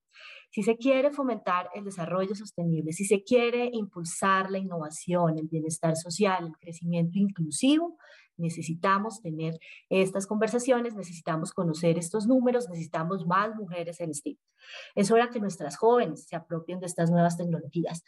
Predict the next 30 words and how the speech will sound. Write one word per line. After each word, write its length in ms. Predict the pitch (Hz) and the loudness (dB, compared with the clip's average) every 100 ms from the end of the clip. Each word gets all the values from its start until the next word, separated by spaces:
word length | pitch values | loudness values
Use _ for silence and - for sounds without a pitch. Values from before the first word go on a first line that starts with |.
| - - - | -16 -16 0
Tenemos 260 | 190 185 190 | 2 2 4
que 100 | 233 | 4
ayudar 360 | 233 226 226 | 6 6 4
a 40 | 226 | 0
las 180 | 185 | -2
jóvenes 400 | - 196 190 220 - | -6 -6 -4 -6 -4
a 120 | 180 | -2
decidir 460 | 170 170 165 165 | -2 0 2 2
pensando 380 | 214 208 220 220 | 2 0 0 0
en 60 | 214 | -2
el 100 | 196 | -4
futuro. 420 | - - 320 262 | -6 0 2 2
Nos 140 | 175 | -2
encanta 440 | 170 165 185 196 220 | -6 -6 -6 -2 -2
ver 160 | 226 | 0
a 40 | 247 | -2
nuestras 280 | 294 - - | -6 -8 -4
hijas 220 | 190 196 | -2 2
felices, 460 | 269 226 202 233 240 | 2 4 2 0 2
pero 180 | 240 185 | 2 0
a 40 | |
veces 240 | 175 254 | -2 -8
también 420 | - 208 185 214 320 | -6 -6 -4 -6 -4
necesitan 500 | 285 240 196 190 220 | -6 -6 -2 0 0
un 100 | 208 | -2
poquito 400 | 220 233 226 226 | -6 -6 2 4
de 120 | 180 | 6
data, 360 | 170 175 202 | 4 0 -2
necesitan 500 | 220 208 - - 196 | -4 -8 -16 -8 -8
estudiar 640 | 214 - - 170 190 202 | -8 -12 -2 2 2 2